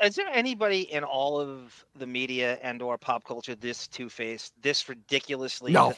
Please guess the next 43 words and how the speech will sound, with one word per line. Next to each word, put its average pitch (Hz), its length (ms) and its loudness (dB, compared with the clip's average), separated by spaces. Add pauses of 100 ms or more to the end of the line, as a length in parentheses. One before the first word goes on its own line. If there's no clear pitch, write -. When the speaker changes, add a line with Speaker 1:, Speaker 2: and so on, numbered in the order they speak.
(160)
Speaker 1:
pathetically 131 400 0
two-faced, 110 580 -8
where 127 160 -2
you 127 160 -4
could - 120 -6
Speaker 2:
No. 120 80 0
Speaker 1:
just 120 120 -6 (360)
turn 262 280 4
on 135 200 4
someone 120 360 -6
in 135 140 -6
a 135 60 0
year 131 340 -2
and 135 160 0
it's, - 240 -10
and 156 240 -2
in 165 140 -2
the 160 100 0
sloppiest 190 840 2
way 147 380 6 (340)
possible, 143 420 4
where 160 120 2
you 202 180 -2
just 220 220 -2
have 202 200 2
it 208 80 -4
all 151 260 4
recorded 156 440 0
and 139 80 -12
can 127 140 -8
throw 131 260 2
it 127 60 -6
in 131 40 -14
his - 120 -12
face? 123 200 -10 (240)
Does 170 220 -4
anybody 214 500 2
get 165 160 0
away 143 240 0
with 135 160 -4
this 101 140 -12
shit? - 260 -10 (420)
Speaker 2:
No. 233 320 -2